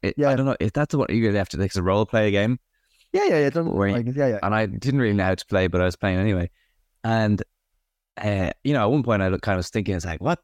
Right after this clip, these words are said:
Speaker 1: the hell? Like, how did I end up in this situation?" Like,
Speaker 2: Yeah, yeah, yeah, yeah.
Speaker 1: uh, that I'm playing this game, which it was actually fun in the end.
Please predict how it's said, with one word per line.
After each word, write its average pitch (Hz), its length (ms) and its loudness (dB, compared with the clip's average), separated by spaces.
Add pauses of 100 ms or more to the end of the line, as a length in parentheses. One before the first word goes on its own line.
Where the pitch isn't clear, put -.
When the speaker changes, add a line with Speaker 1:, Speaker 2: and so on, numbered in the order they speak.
Speaker 1:
the 107 160 -2
hell? 123 540 0
Like, 98 260 0
how 139 180 0
did 110 260 0
I 110 120 2
end 107 180 2
up 107 180 0
in 101 100 2
this 110 140 0
situation?" 92 760 0 (120)
Like, - 140 -6
Speaker 2:
Yeah, 135 180 2
yeah, 120 140 4
yeah, 117 140 4
yeah. 90 260 2
Speaker 1:
uh, 82 60 0
that 110 120 2
I'm 104 160 2
playing 104 300 2
this 95 160 0
game, 92 260 -2
which - 260 -6
it 110 60 -4
was 147 140 0
actually 131 360 0
fun 131 260 0
in 85 100 0
the 87 120 0
end. 101 260 0